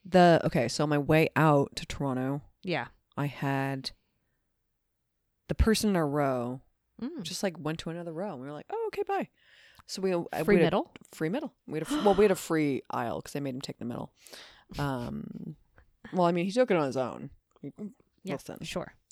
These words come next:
Speaker 2: Great
Speaker 1: if you
Speaker 2: guy.
Speaker 1: wanna sit beside me, you're gonna have to sit beside me in the
Speaker 2: Yeah,
Speaker 1: fucking middle.
Speaker 2: fine.
Speaker 1: I'm taking the window.
Speaker 2: But then he got the aisle in the end of, at the end of the day.
Speaker 1: Yes, he did, actually.
Speaker 2: And
Speaker 1: Well,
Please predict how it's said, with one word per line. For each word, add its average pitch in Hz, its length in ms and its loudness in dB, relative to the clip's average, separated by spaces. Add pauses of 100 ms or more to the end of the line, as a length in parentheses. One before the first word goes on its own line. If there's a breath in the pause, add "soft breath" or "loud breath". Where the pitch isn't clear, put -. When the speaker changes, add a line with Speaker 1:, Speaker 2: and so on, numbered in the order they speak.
(120)
Speaker 2:
Great 165 120 -6
Speaker 1:
if - 40 -4
you 403 60 4
Speaker 2:
guy. 466 60 6
Speaker 1:
wanna 466 120 2
sit 427 160 2
beside 370 380 2
me, 359 160 0
you're 339 120 0
gonna 285 220 0
have 214 220 0
to - 80 -4
sit - 240 -6
beside 110 340 -6
me 80 60 -12
in - 100 -16
the 160 60 -8
Speaker 2:
Yeah, 151 60 -6
Speaker 1:
fucking - 260 -10
middle. 104 200 -12
Speaker 2:
fine. 160 160 -12 (420 loud breath)
Speaker 1:
I'm 170 180 -4
taking 175 400 0
the 101 80 -12
window. - 520 -12
Speaker 2:
But 208 120 6
then 208 160 4
he 220 60 0
got 160 180 -4
the 156 80 -6
aisle 165 240 -4
in - 60 -16
the 131 100 -10
end 139 140 -12
of, - 160 -12
at 147 120 -12
the 156 100 -8
end 151 140 -10
of 117 60 -12
the 123 60 -12
day. 170 260 -8 (1040)
Speaker 1:
Yes, 226 180 4
he 269 80 4
did, 247 260 4 (320)
actually. 131 480 -8
Speaker 2:
And 175 220 -2
Speaker 1:
Well, 254 260 0